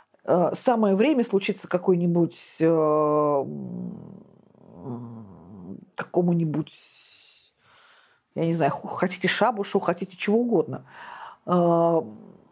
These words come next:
чтобы это всё изменилось. И, скорее всего, так оно и будет. Э, вопрос только не в том.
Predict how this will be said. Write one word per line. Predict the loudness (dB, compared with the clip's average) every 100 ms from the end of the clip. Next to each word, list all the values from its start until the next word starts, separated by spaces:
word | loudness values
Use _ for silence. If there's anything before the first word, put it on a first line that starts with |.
| _ _ -20 -16 -12 -12 _ _ _ _
чтобы | 2 4
это | 2
всё | 2 0
изменилось. | 2 2 4 4 2 0 -6
И, |
скорее | 0 0
всего, | 0
так | -2 0
оно | 2
и | 2
будет. | 0 -2 -10 _ -20 -20 -8
Э, | 0
вопрос | 2 4 4 2 2 0
только | -2 0 2
не | 4 2
в | 0
том. | 0 0 0